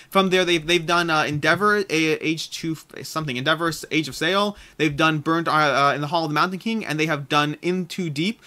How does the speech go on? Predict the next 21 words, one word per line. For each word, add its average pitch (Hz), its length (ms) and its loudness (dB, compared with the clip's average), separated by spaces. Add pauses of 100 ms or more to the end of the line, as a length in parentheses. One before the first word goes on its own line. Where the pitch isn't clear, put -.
(120)
which 151 200 -4
they 160 120 4
are 147 140 4
relaunching. 151 760 0
And 127 120 -6
by 170 160 4
the 190 80 4
way, 190 80 6
I'll 143 140 4
make 156 180 -2
a 156 40 -2
note 147 280 0
now 139 240 2
while 127 140 0
I'm 120 80 -4
on 151 120 2
it. 131 160 -4 (260)
They 156 180 2
put 202 240 -2
out 185 140 6
a 151 220 0